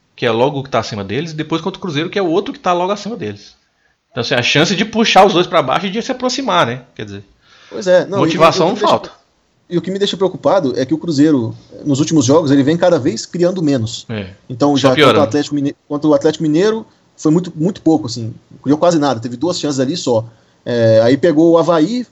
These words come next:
Speaker 2: foi, foram cinquenta e dois cruzamentos, a gente não conseguiu fazer o, o Vladimir trabalhar. Então a gente vai pegar um Ceará, um C S A que a gente sabe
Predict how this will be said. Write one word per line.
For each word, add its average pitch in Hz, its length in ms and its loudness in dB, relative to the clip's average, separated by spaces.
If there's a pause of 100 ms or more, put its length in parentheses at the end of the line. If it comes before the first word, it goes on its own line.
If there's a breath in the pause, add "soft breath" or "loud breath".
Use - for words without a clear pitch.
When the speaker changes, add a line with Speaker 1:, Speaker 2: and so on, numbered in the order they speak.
Speaker 2:
foi, 156 160 -8
foram 147 160 -8
cinquenta 185 320 -8
e - 20 -8
dois 156 140 -2
cruzamentos, 143 540 -4
a 156 40 0
gente 156 160 0
não 165 60 2
conseguiu 170 260 0
fazer 160 220 2
o, 151 200 2 (280 loud breath)
o 127 60 -8
Vladimir 139 580 -2 (260)
trabalhar. 131 560 0 (480)
Então 165 360 0
a 190 40 4
gente 185 100 -2
vai 202 80 -4
pegar 190 140 -2
um 202 60 -2
Ceará, 160 400 2 (100)
um 139 200 -6
C - 120 -4
S 151 180 -2
A 131 60 0
que - 80 -6
a 156 40 -4
gente - 100 -6
sabe 117 340 -2